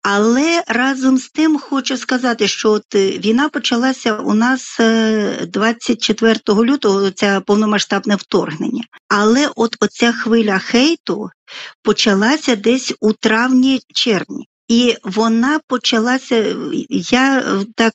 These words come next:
е, за цим спостерігала, і в мене склалося стійке відчуття, що це, е, цілеспрямована така, ну, як зараз, е,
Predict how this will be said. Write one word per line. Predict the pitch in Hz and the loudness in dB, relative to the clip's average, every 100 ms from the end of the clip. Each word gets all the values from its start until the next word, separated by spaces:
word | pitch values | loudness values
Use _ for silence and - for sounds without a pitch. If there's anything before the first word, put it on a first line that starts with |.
| - | 2
е, | 226 208 202 190 185 190 | 2 4 2 0 -2 -2
за | 226 | -2
цим | 226 254 226 | 0 0 0
спостерігала, | - 220 - 220 214 269 294 254 - | -4 -6 0 2 2 2 0 -2 -2
і | 220 | -2
в | 220 190 | 0 -2
мене | 233 233 240 269 | 0 2 2 -2
склалося | - - 233 226 220 - | -4 -4 -2 -2 -4 -4
стійке | 220 - 247 226 - - 190 | -6 -2 0 0 0 0 0
відчуття, | 196 196 - 190 _ 247 277 359 _ _ | -2 -6 -6 -6 _ 0 0 -4 _ _
що | - - 220 214 - - | -4 0 0 0 -6 -14
це, | - 233 247 294 277 | 0 2 4 2 0
е, | - 220 208 208 202 196 | -2 2 2 2 2 0
цілеспрямована | - 233 233 - 247 240 233 208 190 190 190 - | 0 0 -2 -2 0 0 0 0 -2 -2 -4 -4
така, | 196 - 190 175 170 | -4 -2 -2 0 2
ну, | 254 | 2
як | 254 208 208 | 4 0 0
зараз, | 220 202 196 | 0 0 0
е, | 214 208 202 | 2 2 2